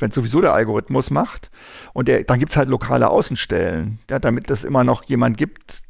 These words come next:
damit man dann im lokalen, in der wo-, lokalen Wohngeldstelle, wenn man das nicht online machen will, seinen Antrag abgeben kann oder Rat reinholen kann. Und das gibt's dann eben auch. Oder es gibt dann einfach lokal eine Stelle, wo du in eine Videokonferenz geschaltet wirst, damit du dann mit einem sach-, kompetenten Sachbearbeiter mit red-, reden kannst, der dich dann eben betreut.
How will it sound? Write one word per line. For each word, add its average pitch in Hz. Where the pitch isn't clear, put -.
damit 120
man 123
dann 123
im 117
lokalen, 117
in -
der 113
wo-, 120
lokalen 110
Wohngeldstelle, 131
wenn 120
man 113
das 113
nicht 147
online 117
machen 110
will, 117
seinen 107
Antrag 123
abgeben 117
kann 110
oder 107
Rat 101
reinholen 113
kann. 107
Und 101
das 104
gibt's 143
dann 120
eben 101
auch. 165
Oder 131
es 117
gibt -
dann 127
einfach 123
lokal 123
eine 131
Stelle, 123
wo 117
du 123
in -
eine 120
Videokonferenz 135
geschaltet 120
wirst, 120
damit 113
du 117
dann 110
mit 104
einem 107
sach-, 107
kompetenten 117
Sachbearbeiter 110
mit 107
red-, 117
reden 135
kannst, 127
der 110
dich 110
dann 110
eben 104
betreut. 110